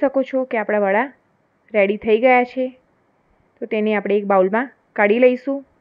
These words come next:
તેવી જ રીતે મેં બીજા બધા વડાને તળી લીધા છે. હવે વડાપાઉંમાં જે મેઇન લસણની ચટણી છે તે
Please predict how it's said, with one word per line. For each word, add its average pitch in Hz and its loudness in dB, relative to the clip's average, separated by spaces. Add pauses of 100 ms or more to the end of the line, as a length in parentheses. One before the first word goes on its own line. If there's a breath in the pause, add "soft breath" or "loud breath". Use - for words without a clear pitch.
(3500)
તેવી 247 -6
જ 247 -10
રીતે 240 -2
મેં 226 -2
બીજા 220 0
બધા 214 2
વડાને 208 4 (840)
તળી 220 0
લીધા 247 2
છે. 262 -6 (1120)
હવે 247 -2
વડાપાઉંમાં 240 0
જે 262 -2
મેઇન 240 0
લસણની 233 0
ચટણી 240 -2
છે 220 2 (180)
તે 240 -8